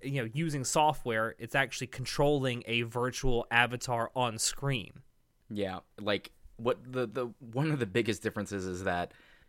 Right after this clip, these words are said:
Speaker 2: at least when I looked at some, uh, virtual YouTubers, 'cause I don't know that much about it. I know some,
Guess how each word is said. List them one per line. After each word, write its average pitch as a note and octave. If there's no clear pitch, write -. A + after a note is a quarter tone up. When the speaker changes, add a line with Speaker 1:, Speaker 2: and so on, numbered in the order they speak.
Speaker 2:
at A2
least B2+
when G#2
I G#2+
looked C3
at C3+
some, C3
uh, A#2+
virtual B2
YouTubers, A#2+
'cause -
I F#3+
don't E3+
know G#2
that F2+
much F2+
about F2
it. F2
I G#2
know G#2
some, C3